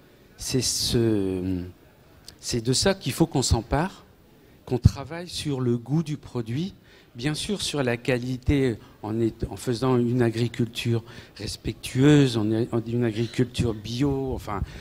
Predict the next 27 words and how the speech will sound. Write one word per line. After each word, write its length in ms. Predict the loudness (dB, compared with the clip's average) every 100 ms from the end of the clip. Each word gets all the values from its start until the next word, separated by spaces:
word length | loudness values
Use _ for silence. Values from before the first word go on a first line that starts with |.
| -10 -10 -10 -14 -10 2
mais 260 | 6 6
il 80 | 6
y 60 | 4
a, 80 | 2 -4 -10 -2
bon, 140 | -2
il, 420 | -2 -6 -8 -10 -12 -12 -12
le 140 | -10
bio, 560 | -8 0 2 2 -6 -10 -12 -14
bien 320 | -14 -4 0 0
sûr, 320 | 0 0 0
mais 280 | 2 2 0 -4 -16 -20 -8
il 100 | -6
faut 160 | 2 4
aller, 260 | 6 8
euh, 400 | 8 8 6 4 2 -8 -20 -20 -14
plus 160 | 0 6
loin 260 | 8 8
que 160 | 4 -2
ça. 300 | -2 -2 -4 -8 -10 -12 -8
Il 100 | -6
faut, 500 | 2 4 6 6 6
euh, 380 | 6 6 4 0 -4 -18 -20 -20 -20 -20 -20 -20 -20 -20 -20 -20 -20 -20 -20 -6 2
ben, 320 | 4 4 2 -4 -18 -20 -8 4
le 200 | 8 8
bio, 720 | 6 8 10 10 8 4 2
le 140 | 2 2
bio 460 | 4 4 6 6